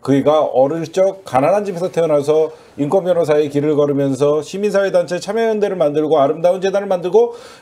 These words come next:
여러 가지 그의 삶을 조명을 하고, 그러나 이런 불미스러운 일은 사후에 얼마든지 경찰과 검찰의 조사에 의해서, 고발인 조사에 의해서 나올 때 그때 비판해도 늦지 않다는 거죠. 근데 이런 대한민국의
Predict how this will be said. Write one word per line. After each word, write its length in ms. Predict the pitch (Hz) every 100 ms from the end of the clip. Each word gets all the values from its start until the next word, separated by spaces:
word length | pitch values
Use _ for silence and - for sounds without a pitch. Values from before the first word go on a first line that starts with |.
| -
여러 180 | 160 240
가지 460 | 269 262 185 98 -
그의 280 | - 208 247
삶을 460 | 247 277 294 285 226
조명을 440 | 131 143 147 131
하고, 420 | 139 143 107 - - - -
그러나 460 | 127 127 160 196 - _ _ -
이런 360 | 156 220 175
불미스러운 560 | 135 175 247 254 254 233
일은 420 | 180 226 143 - _ _
사후에 440 | - 262 262 262
얼마든지 840 | 262 139 175 233 233 214 175 107 -
경찰과 460 | 135 147 160 170
검찰의 400 | 156 123 151 170
조사에 380 | 135 131 170 185
의해서, 460 | 147 151 208 160 113
고발인 340 | 160 202 214
조사에 340 | 147 170 220 220
의해서 580 | 185 170 190 185 214 208 - -
나올 380 | 127 143 220 262
때 180 | - 123
그때 400 | - - 294 247
비판해도 480 | 151 165 165 156 143
늦지 240 | 123 147 180
않다는 360 | 101 156 165
거죠. 260 | 131 92 87
근데 380 | - 104 98 - - - - _ -
이런 460 | 214 240 220 139
대한민국의 880 | - 175 208 214 196 185 202 139 -